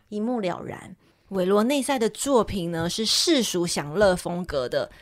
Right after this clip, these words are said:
Speaker 2: 但是呢，在加拿的婚礼这个宗教主题的艺术上哦，算是相当独特的表现。那因为通常我们在讲这个宗教艺术的时候，还是会比较希望它是呈现庄严感的，毕竟是耶稣第一次展现神迹的，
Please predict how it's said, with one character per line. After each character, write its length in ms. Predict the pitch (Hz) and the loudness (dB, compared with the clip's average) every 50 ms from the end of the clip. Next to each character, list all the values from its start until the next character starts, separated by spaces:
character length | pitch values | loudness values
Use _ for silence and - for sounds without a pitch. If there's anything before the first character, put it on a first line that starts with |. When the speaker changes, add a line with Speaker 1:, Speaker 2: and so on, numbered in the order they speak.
| - _ | -20 _
Speaker 2:
但 120 | - 311 294 | -4 -2 -2
是 180 | - - 302 | 0 0 -2
呢， 300 | 262 247 226 214 214 208 | 0 0 0 2 0 0
在 240 | 202 - - 254 240 | -2 -2 -2 -2 -2
加 340 | 214 - - 262 262 254 262 | -2 -2 -4 -2 -2 -2 0
拿 200 | 240 202 180 185 | 0 0 0 0
的 100 | 180 185 | -2 -2
婚 340 | - - - 214 208 214 208 | -4 0 2 2 2 2 0
礼 120 | 190 170 | -2 -4
这 140 | 160 - 226 | -4 -2 -2
个 100 | 214 196 | -2 -2
宗 320 | - - - 233 233 240 | -2 0 0 2 2 2
教 220 | 233 - 254 220 190 | 0 0 0 0 0
主 220 | - - 175 165 | -2 -4 -8 -8
题 120 | 143 - 170 | -10 -10 -8
的 140 | - 185 | -6 -8
艺 200 | - - 233 226 | -6 -6 -6 -6
术 220 | 196 - 220 208 196 | -6 -4 -4 -4 -2
上 260 | - - 220 190 180 | 0 0 0 0 0
哦， 140 | 180 151 - - - - | -4 -6 -6 -10 -16 -10
算 180 | - - 254 233 | -2 0 0 0
是 220 | - - 240 208 - - | 0 -2 -4 -6 -8 -6
相 340 | - - 254 233 240 240 | -2 0 2 2 2 0
当 260 | 226 - 220 226 233 220 | 0 0 0 0 0 -4
独 240 | - 196 180 180 180 | -4 -4 -4 -4 -4
特 160 | - 220 202 | -4 -4 -2
的 80 | 180 170 | -2 -2
表 260 | - 170 135 95 151 | -2 -2 -4 -2 -2
现。 320 | - - 214 196 - - - _ - - - - _ _ _ | -4 0 0 0 0 -2 -8 _ -20 -20 -20 -20 _ _ _
那 100 | 359 381 | -2 0
因 80 | 381 381 | 2 2
为 120 | 370 339 | 2 2
通 220 | - 277 285 294 | 2 2 0 0
常 240 | 285 - 240 190 190 | 0 -2 -4 -4 -4
我 100 | 185 156 | -4 -6
们 160 | 160 165 165 | -6 -6 -6
在 140 | 160 214 214 | -4 -4 -4
讲 240 | 208 - 175 131 160 | -4 -4 -6 -6 -6
这 80 | 170 175 | -6 -6
个 80 | 170 | -6
宗 240 | 160 - - 175 185 | -4 -2 -2 -2 -2
教 220 | 190 214 185 156 | 0 0 0 0
艺 100 | 170 180 | -2 -4
术 160 | 165 - - 156 | -6 -4 -4 -4
的 80 | 123 | -2
时 80 | 156 180 | -2 -2
候， 80 | 170 | -2
还 100 | 160 156 | -2 -2
是 160 | 165 180 214 226 | -4 -4 -4 -2
会 120 | 226 196 | -4 -4
比 80 | - 202 | -4 -4
较 160 | - 170 165 | -4 -4 -4
希 200 | 180 - - 208 | -4 -4 -2 -2
望 120 | 190 180 | -2 -2
它 100 | 190 180 | -2 -4
是 140 | 175 185 190 | -6 -6 -6
呈 200 | - - 175 147 | -6 -6 -6 -6
现 200 | 151 190 175 170 | -4 -4 -6 -6
庄 340 | - - - 202 185 190 208 | -6 -4 0 0 0 2 0
严 280 | 214 190 160 127 143 165 | 0 -2 -2 -4 -6 -6
感 240 | - 135 92 67 67 | -4 -6 -6 -6 -8
的， 80 | 101 - | -12 -10
毕 140 | - 202 | -10 -8
竟 160 | - 208 202 196 | -6 -6 -6 -4
是 120 | - 214 | -6 -6
耶 180 | 180 185 185 185 | -6 -4 -4 -4
稣 180 | 185 - 180 170 | -4 -4 -8 -10
第 220 | - 185 175 170 | -10 -10 -10 -10
一 40 | 170 | -12
次 200 | 165 - 180 160 | -10 -10 -10 -8
展 260 | - - 117 95 147 | -6 -8 -8 -8 -6
现 180 | 143 180 151 151 | -6 -4 -4 -4
神 360 | 143 - - 170 123 139 160 | -2 -2 -2 -2 -2 -4 -6
迹 240 | - - 156 143 139 | -6 -8 -8 -8 -8
的， 100 | - | -8